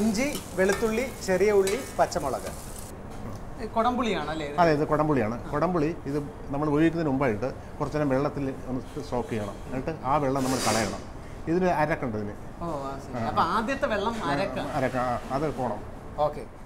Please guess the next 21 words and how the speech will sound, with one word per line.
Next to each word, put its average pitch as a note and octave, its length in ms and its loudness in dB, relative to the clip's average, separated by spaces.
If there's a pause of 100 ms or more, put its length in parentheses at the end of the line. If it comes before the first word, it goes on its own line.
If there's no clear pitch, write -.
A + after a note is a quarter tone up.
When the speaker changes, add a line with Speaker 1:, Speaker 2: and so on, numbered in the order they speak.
(160)
Speaker 1:
അപ്പൊ F#3+ 160 4 (200)
പ്രേക്ഷകർക്ക് G3+ 500 4
ഒരു G#3+ 120 2
ടിപ്പുണ്ട്. G#3 340 0 (520)
നമ്മൾ G#3 140 2 (160)
കൊടംപുളിയാണ് A3 720 4 (320)
ഈ, - 20 -2 (360)
ആ, F3 40 2 (180)
കറിയിൽ F#3 340 2
ഉപയോഗിക്കുന്നത്. D#3 520 -4
മത്തിയുടെ F#3 400 0
മുളക് E3 260 2
കറിയിൽ F3+ 240 2 (180)
കൊടംപുളിയാണ് F3+ 580 2
ഉപയോഗിക്കുന്നത്. C#3+ 500 -2 (280)
അപ്പൊ G3 180 2
ഈ - 100 -4
കൊടംപുളി A3+ 380 6
ഉപയോഗിക്കുമ്പോൾ G3 460 6 (160)
ആദ്യത്തെ A3 380 2 (160)
അതിനൊരു, G3 360 2